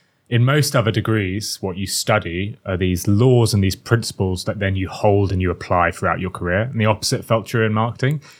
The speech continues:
I felt like I'd studied very vague strategy that I'd instantly forgotten and then had no application throughout my career.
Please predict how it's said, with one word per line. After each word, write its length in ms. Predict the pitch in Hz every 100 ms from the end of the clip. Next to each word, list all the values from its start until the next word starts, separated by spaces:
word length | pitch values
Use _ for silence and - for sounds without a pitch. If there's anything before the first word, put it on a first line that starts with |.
| _ -
I 60 |
felt 160 | - 139
like 120 | 104
I'd 140 | 113 107
studied 400 | - 123 113 101
very 220 | 110 110
vague 520 | 95 110 107 107 101
strategy 520 | - 107 92 - 113
that 100 | 110
I'd 140 | 98 139
instantly 480 | 127 - 110 101
forgotten 500 | 98 95 104 90 117 110
and 120 | 98
then 80 | 95
had 220 | 101 104
no 140 | 104
application 640 | 98 - 95 101 95 113
throughout 300 | 113 92 92
my 120 | 95 92
career. 400 | - 92 117